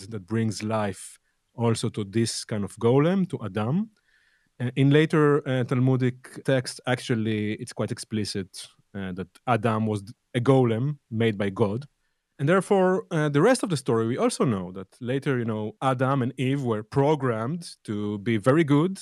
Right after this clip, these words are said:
and stay in paradise and don't eat from the fruit of the tree of knowledge. And of course, they got out of control. <laughs> So we have this kind of foundational story of how we came to be as kind of golems.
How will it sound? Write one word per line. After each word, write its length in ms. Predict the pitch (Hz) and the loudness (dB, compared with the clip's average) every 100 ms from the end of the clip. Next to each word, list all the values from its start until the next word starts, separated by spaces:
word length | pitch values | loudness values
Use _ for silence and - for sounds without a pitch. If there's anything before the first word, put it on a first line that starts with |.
| - | -10
and 220 | 117 101 104 | -8 -6 -6
stay 260 | - 120 | -2 0
in 100 | 139 | 2
paradise 600 | 151 135 123 120 117 131 | 4 4 4 2 0 -2
and 180 | 101 95 | -4 -2
don't 280 | 113 160 185 | 2 2 2
eat 160 | 156 151 | 2 0
from 260 | - 120 113 | -2 -2 -4
the 80 | 104 | -8
fruit 420 | - 110 113 - | -4 -4 -4 -6
of 260 | 113 101 - | -6 -6 -4
the 160 | 104 | -6
tree 200 | 95 123 | -2 0
of 140 | 107 - | 0 2
knowledge. 460 | 143 147 135 190 - _ _ _ _ _ - | 2 4 2 0 -12 _ _ _ _ _ -6
And 280 | 120 117 127 | -2 0 0
of 180 | 147 - | -4 2
course, 400 | 147 131 123 - | 4 6 4 -2
they 500 | 117 117 113 113 123 123 | 0 2 2 0 -4 2
got 240 | 147 127 | 2 4
out 180 | 147 131 | 2 2
of 100 | 120 | 2
control. 420 | - 139 220 160 123 | 0 4 6 6 4
<laughs> 100 | - 151 120 - - - _ - | 2 0 -2 -10 -16 -20 _ -4
So 120 | 139 | 0
we 220 | 139 202 | 2 6
have 220 | 190 202 180 | 6 6 2
this 160 | 180 | -2
kind 200 | - 170 | 0 0
of 60 | 165 | 2
foundational 640 | - 120 117 160 180 160 | 2 0 2 2 2 -2
story 400 | 127 - 160 160 | -2 -2 0 0
of 140 | 123 - | -2 -2
how 120 | 131 120 | -2 0
we 300 | 110 185 277 | 2 2 0
came 340 | - 156 117 | 0 0 0
to 120 | - | -2
be 420 | 113 107 127 120 110 | -4 0 2 2 -2
as 140 | 101 | -6
kind 200 | - 101 | -6 -4
of 120 | 101 - | -4 2
golems. 800 | 123 220 190 101 135 208 - | 4 6 4 2 -2 -4 -8